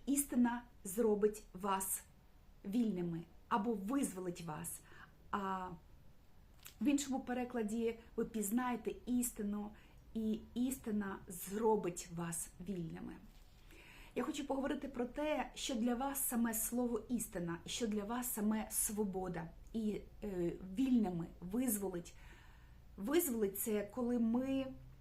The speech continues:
ви знаєте, є раби. Раб, він не підкоряється сам собі.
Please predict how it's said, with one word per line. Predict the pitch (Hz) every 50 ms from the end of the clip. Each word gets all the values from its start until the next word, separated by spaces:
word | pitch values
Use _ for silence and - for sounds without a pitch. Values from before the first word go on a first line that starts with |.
| - - - - - - - -
ви | 240
знаєте, | 233 226 330 370 370 - 240
є | 202 208 254 247
раби. | 240 226 214 208 185 185 165 - - - - - - - - - - - - - -
Раб, | - - 277 311 - - 269
він | 214 202 240 240 226 220 226 220
не | 226 226 226 220
підкоряється | 214 - 233 - - - 254 262 269 294 294 - 277
сам | 277 - 294 254 262
собі. | - - 226 208 185 196 190 180 175 -